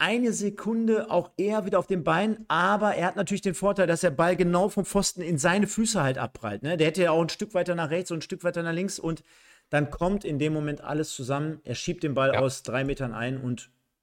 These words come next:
Speaker 1: da war allen spätestens klar, das Ding hat sich erledigt. Danach brachte der M S V auch nichts weiter zustande.
Speaker 2: Genau.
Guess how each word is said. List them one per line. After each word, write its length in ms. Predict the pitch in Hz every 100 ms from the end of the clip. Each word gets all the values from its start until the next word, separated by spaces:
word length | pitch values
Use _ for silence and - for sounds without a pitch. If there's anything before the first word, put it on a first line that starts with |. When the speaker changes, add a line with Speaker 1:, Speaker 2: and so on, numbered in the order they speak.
| -
Speaker 1:
da 180 | 110 117
war 140 | 107
allen 320 | 101 123 120
spätestens 480 | 113 127 113 104 98
klar, 480 | - 107 104 - _ -
das 360 | 107 110 -
Ding 460 | - 104 107 104 -
hat 220 | - 98
sich 160 | - 98
erledigt. 480 | 104 104 127 131 -
Danach 260 | 110 113 113
brachte 240 | 110 113
der 100 | 110
M 60 | 110
S 80 | 110
V 160 | 107
auch 60 | 101
nichts 240 | 127 -
weiter 220 | 113 113 110
zustande. 520 | 113 117 131 156 151 _ _ _ _ _ -
Speaker 2:
Genau. 380 | 113 113 107